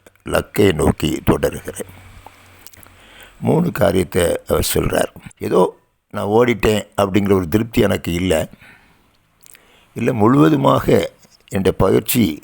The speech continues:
நன்றாக இருக்கிறது, நான் நன்றாக பயிற்சி பெற்றிருக்கிறேன் என்பது இல்லை. பந்தய பொருளை பெற்றுக்கொள்ளுகிற வரை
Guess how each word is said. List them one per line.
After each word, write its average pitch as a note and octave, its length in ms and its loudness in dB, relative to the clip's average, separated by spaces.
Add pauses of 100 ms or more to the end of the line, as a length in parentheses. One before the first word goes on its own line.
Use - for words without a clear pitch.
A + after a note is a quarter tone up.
(440)
நன்றாக G#2 460 -2
இருக்கிறது, F#2+ 480 0
நான் G#2+ 200 0
நன்றாக F2+ 320 0
பயிற்சி G#2 380 0
பெற்றிருக்கிறேன் F#2+ 720 -2
என்பது E2+ 340 -2
இல்லை. D2+ 280 -2 (1500)
பந்தய C#3 460 2
பொருளை C#3 400 4
பெற்றுக்கொள்ளுகிற A#2+ 800 0
வரை F2+ 240 0